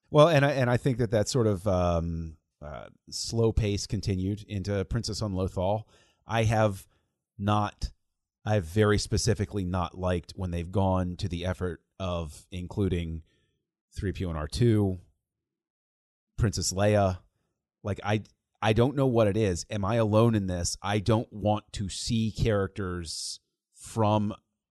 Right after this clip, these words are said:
A New Hope forward wedged into the plot. You know, like, with, with Brothers of the Broken Horn, seeing Hondo put into a role that would have worked for any other character,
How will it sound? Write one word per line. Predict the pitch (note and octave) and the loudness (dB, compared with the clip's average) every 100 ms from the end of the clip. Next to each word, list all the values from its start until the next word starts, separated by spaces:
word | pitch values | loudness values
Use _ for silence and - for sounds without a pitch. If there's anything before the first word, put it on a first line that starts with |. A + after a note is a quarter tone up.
| - | -10
A | A2+ | -4
New | G2+ G#2 | 0 2
Hope | F2+ F#2+ - | 2 2 -2
forward | - G#2+ F#2 F#2 E2+ D#2+ - _ _ _ _ _ _ _ | 0 2 2 0 -2 -6 -12 _ _ _ _ _ _ _
wedged | - F2+ G#2 G2 E2+ | -10 0 0 0 0
into | F#2+ F#2 E2 | -2 -2 -4
the | D#2+ | -6
plot. | - D#2 C2+ - _ _ _ _ _ _ _ _ _ - | -4 -4 -6 -12 _ _ _ _ _ _ _ _ _ -2
You | C3 | 4
know, | A#2 A#2+ | 6 6
like, | A#2 A2+ G2+ - | 4 0 0 -6
with, | - A#2+ A#2 - | -4 2 2 0
with | B2 A2 G#2+ | -2 -4 2
Brothers | G#2 B2+ C#3 C#3 C3 - - - _ | 6 8 6 4 2 -4 -6 -14 _
of | A2+ G#2+ | -2 -2
the | F#2+ | 2
Broken | A#2 A#2 A#2+ | 2 2 2
Horn, | F#2+ A2 F2+ F2 F2 - _ _ | -4 -2 0 -2 -6 -12 _ _
seeing | - C#3+ C#3 | 0 2 2
Hondo | A#2+ - E3 F3 D3 A2+ A2 | 0 0 2 4 4 4 2
put | - - A#2+ | 2 2 2
into | A2 G#2 A2+ | 0 -2 -2
a | G#2+ | 0
role | G2+ G#2+ | 0 0
that | G2+ - | 0 -2
would | A2 | -2
have | G#2 F2 | -2 0
worked | G2+ G2+ | 0 0
for | - G2+ | -4 -8
any | A2 G2+ G2 | -6 -4 -4
other | F2+ | -4
character, | F2 G#2 E2+ D#2+ D#2 A#1+ | -4 -6 -6 -8 -12 -14